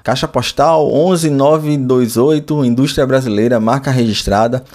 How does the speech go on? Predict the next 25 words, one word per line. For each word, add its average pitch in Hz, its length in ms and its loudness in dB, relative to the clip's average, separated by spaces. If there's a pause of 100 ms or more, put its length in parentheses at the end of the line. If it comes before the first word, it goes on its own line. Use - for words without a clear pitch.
E 110 100 -2
logo 117 340 0
acima 113 420 -2
a 120 40 0
gente 120 240 -4
tem 117 240 -4
também 117 300 -2
o, 120 260 -2
o 127 80 -4
endereço 117 340 -2
da 113 160 0
época: 113 360 -2 (120)
Rua 143 240 0
Pedro 131 360 -2
Bonilha, 120 680 0
um 160 140 -2
sete 139 340 -4
quatro, 117 580 -2
um 117 180 -2
sete 120 340 -2
oito, 135 480 2 (180)
Piqueri, 139 720 0
São 147 360 -6
Paulo, 127 440 -2
capital. 107 720 0